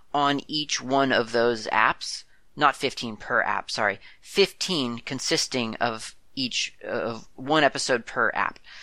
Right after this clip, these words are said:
So anyway, th-, that's a, it's a big discussion. But we may as well start at the beginning, which would be, how do you get the thing? So let's talk a little bit first about where is it from? So Nextcloud is the, is the successor to a little thing called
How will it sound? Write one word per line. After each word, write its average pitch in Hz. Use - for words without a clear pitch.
So -
anyway, 113
th-, 160
that's 175
a, 165
it's 160
a 151
big 139
discussion. 117
But 147
we 156
may 175
as 180
well 156
start 147
at 117
the 117
beginning, 117
which -
would 120
be, 120
how 120
do 127
you 139
get 190
the 131
thing? 90
So -
let's 185
talk 190
a 190
little 170
bit 160
first 196
about 151
where 127
is 156
it 170
from? 147
So 151
Nextcloud 165
is 139
the, 127
is 131
the 135
successor 135
to 139
a 123
little 156
thing 147
called 127